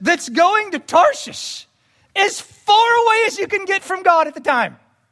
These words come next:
And you're, and you're never gonna believe this. Jonah reaches into his pocket, and he's got enough money to pay the fare. And they've got a spot for him on the boat.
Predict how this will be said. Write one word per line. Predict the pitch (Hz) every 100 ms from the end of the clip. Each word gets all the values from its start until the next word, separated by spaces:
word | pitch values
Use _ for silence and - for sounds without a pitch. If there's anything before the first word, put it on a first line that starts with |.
| _ _ _ _ _ -
And | 320
you're, | 311
and | 349
you're | 339
never | 359 392 403
gonna | 381
believe | 359 320 339 269
this. | 359 - - _ _ _ _ 156
Jonah | 156 349 403 415
reaches | 359 359 - 349 302
into | 349 349 320
his | -
pocket, | - 339 359 339 277 - _ _ _
and | 294
he's | 285 370 339
got | 359 359 359
enough | 349 330 339
money | 349 392 392
to | 349
pay | - 320
the | 302
fare. | 277 403 427 392 - _ _ _ _ _ _ _ _ _ _ _ _ _ _ _ _ _ _ _ _ _ _ _ _ _ _ _ _ _ _ _
And | 370 403
they've | 453
got | 453 440 427
a |
spot | - 392 381 381
for | 381 392
him | 392
on | 403 427
the |
boat. | 427 539 494 453 _